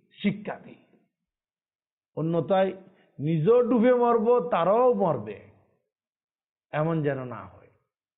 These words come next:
আল্লাহ তাআলা আমাদের সবাইকে বুঝার তৌফিক দান করুক। প্রিয় ইসলামী ভাইরা, যদি আমরা চাই আমাদের সন্তান নেককার হোক, আল্লাহওয়ালা হোক, আমি তো আপনাকে বলবো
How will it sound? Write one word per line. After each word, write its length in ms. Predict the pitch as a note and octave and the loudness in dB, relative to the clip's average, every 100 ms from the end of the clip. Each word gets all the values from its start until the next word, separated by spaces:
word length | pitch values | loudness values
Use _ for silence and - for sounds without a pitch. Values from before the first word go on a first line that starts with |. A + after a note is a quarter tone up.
| _ | _
আল্লাহ 220 | C3 B2+ | -6 -4
তাআলা 300 | A2+ B2+ D3 D#3 | -2 -2 0 0
আমাদের 320 | D3+ C#3+ D3 | -2 -2 -4
সবাইকে 440 | F#3+ F3+ F3+ E3 | -2 0 0 -2
বুঝার 340 | D#3+ D3 D#3 D3+ | -4 -2 -2 -2
তৌফিক 300 | - D3+ D3+ D3 | -8 -10 -10 -6
দান 160 | D3+ D3 | -6 -6
করুক। 260 | C#3+ C#3+ C#3+ _ _ _ | -10 -12 -16 _ _ _
প্রিয় 140 | E3 D3+ | -4 -4
ইসলামী 380 | A2 - B2 B2 | -4 -12 -14 -12
ভাইরা, 360 | G#2+ G#2+ A2+ A2+ - _ _ - | -14 -14 -14 -16 -18 _ _ -8
যদি 180 | F#3+ G#3+ | -2 0
আমরা 280 | E3+ C#3+ C3 A#2+ - | 0 -2 -6 -6 -10
চাই 220 | G2 G2 - _ _ - | -10 -10 -14 _ _ -16
আমাদের 400 | D3+ E3+ D#3 D3+ - | -12 -8 -8 -10 -10
সন্তান 480 | E3+ D3 - A#2 G2 G#2 _ _ | -8 -8 -8 -12 -14 -20 _ _
নেককার 460 | C#3+ D3+ D3+ E3 D3 | -6 -6 -4 -4 -4
হোক, 200 | A#2+ A2 - _ _ _ | -4 -10 -12 _ _ _
আল্লাহওয়ালা 560 | D3+ F3 E3 D#3 C#3 B2+ | -2 0 2 2 2 -2
হোক, 200 | A#2+ G#2 - - - | -6 -12 -16 -20 -14
আমি 200 | C#3 D#3 | -8 -6
তো 100 | D3 | -4
আপনাকে 400 | B2+ B2 A#2+ B2 B2 | -4 -6 -14 -12 -10
বলবো 380 | G#2+ G2+ G2+ | -10 -12 -14